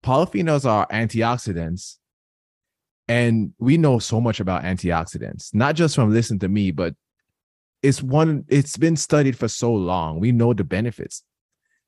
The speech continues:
And p-, for example, this Harvard study says that, um, prospective s-, studies show that higher intakes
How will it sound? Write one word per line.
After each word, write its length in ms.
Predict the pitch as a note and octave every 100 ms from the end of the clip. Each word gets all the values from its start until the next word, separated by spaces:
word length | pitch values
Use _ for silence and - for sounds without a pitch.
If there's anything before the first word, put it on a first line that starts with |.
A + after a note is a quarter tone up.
| _ _ _
And 140 | C3+ F3+
p-, 80 | - - C3
for 120 | D#3
example, 320 | D#3 D#3+ C#3+ A2+
this 160 | D#3
Harvard 460 | D3 C#3+ C3+ G#2 F#2
study 460 | - E2 D#2+ F2+ - _ _ _ _ _ -
says 360 | - C#3 C#3
that, 240 | B2 A#2 G#2+
um, 480 | G2 F2+ F2 E2 - _ _ _ _ _ _ _ _ _ -
prospective 580 | B2+ B2 - D#3 G#3 F#3+
s-, 260 | - - _ _ _ _ _
studies 720 | - - D#3+ A#2+ F2+ F2+ - - _ _ _
show 340 | - - D3 D3
that 160 | B2
higher 420 | A#2 G#2 C3+ D#3 -
intakes 760 | D#3 D#3 C#3+ F#2 E2 - -